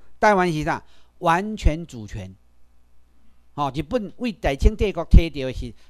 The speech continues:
台湾的完全主权，完全的主权。但是并合条款摕到，日本摕到这个朝鲜这块土地是摕到啥？摕到一切的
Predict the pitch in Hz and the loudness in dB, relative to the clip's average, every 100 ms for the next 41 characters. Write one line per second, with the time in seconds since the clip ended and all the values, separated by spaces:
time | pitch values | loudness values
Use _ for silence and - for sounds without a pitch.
0 | - - 165 196 180 151 - - - 180 | 2 4 4 -2 -4 -8 -10 -20 -8 0
1 | 156 180 214 214 160 147 160 123 110 113 | 2 2 -2 -2 -2 -2 -10 -12 -10 -12
2 | 117 - 147 147 - 190 190 190 165 143 | -14 -18 -16 -12 0 0 0 -4 -4 -4
3 | 160 - 220 185 156 123 - - - - | -6 -4 -2 2 2 0 -10 -20 -20 -2
4 | 196 196 190 196 180 - 311 226 180 196 | 2 2 2 -4 -2 0 0 0 0 6
5 | - 196 269 185 160 165 175 - - - | 8 10 6 4 0 0 -6 -20 4 8
6 | 185 165 165 160 - - - - 170 - | 8 8 0 0 -2 -12 -20 -10 0 2
7 | 247 185 165 165 240 220 - - 208 233 | 4 2 2 -2 -2 -2 0 4 6 4
8 | 233 233 240 233 - - 240 220 180 151 | 0 -6 -4 -2 4 6 6 4 -2 -4
9 | 139 147 143 170 139 - - - 156 147 | -4 -4 -2 0 -2 -4 -20 -4 -2 0
10 | 143 135 175 208 214 285 208 185 | -2 -4 -6 -8 -4 -2 0 0